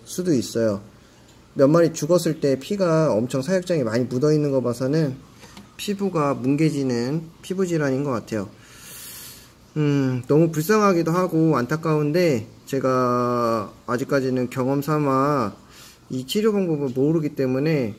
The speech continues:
여러분들도 만약에 화이트 트리플 록 입양을 하시게 된다면 확실하게 꼼꼼하게 확인하신 다음에 입양을 하셨으면 좋겠습니다. 아이고,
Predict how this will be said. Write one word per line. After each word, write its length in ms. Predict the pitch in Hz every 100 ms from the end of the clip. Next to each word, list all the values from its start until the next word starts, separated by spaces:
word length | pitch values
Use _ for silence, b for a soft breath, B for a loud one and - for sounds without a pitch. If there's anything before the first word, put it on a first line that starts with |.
| -
여러분들도 680 | 143 160 156 143 135 127 131
만약에 280 | 120 113 123
화이트 440 | 190 220 220 202
트리플 420 | - 196 190 175
록 260 | 165 233 - - -
입양을 400 | 160 226 202 185
하시게 240 | 208 202
된다면 720 | 135 120 143 131 110 110 208 - - - - - -
확실하게 800 | 247 - 226 175 123 117 135 - - - - -
꼼꼼하게 500 | 208 208 196 175 156
확인하신 720 | 143 233 233 214 202 208 202
다음에 460 | - 120 156 170 117
입양을 340 | 117 127 127
하셨으면 340 | 151 156 131
좋겠습니다. 540 | - 120 110 107 101 101 B B B B B B B B - - -
아이고, 380 | 117 107 107